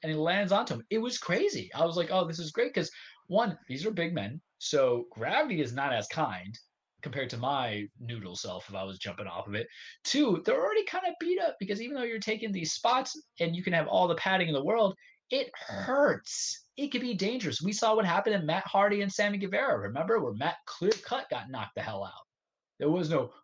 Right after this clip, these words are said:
point of return. They still continue that match. Still angry about that, Tony Khan.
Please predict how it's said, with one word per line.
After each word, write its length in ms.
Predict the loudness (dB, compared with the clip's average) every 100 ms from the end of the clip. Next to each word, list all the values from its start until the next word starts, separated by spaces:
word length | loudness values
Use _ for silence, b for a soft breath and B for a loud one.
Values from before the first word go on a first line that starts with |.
| -12
point 240 | -4 -2
of 80 | -2
return. 260 | -6 -6 -6
They 120 | -6
still 340 | -8 -4 -4
continue 320 | -4 -6 -8 -8
that 100 | -12
match. 240 | -12 -12
Still 440 | -10 -10 0 4 4
angry 240 | 2 -4
about 220 | -6 -8
that, 140 | -12 -10
Tony 200 | -12 -10
Khan. 260 | -10 -12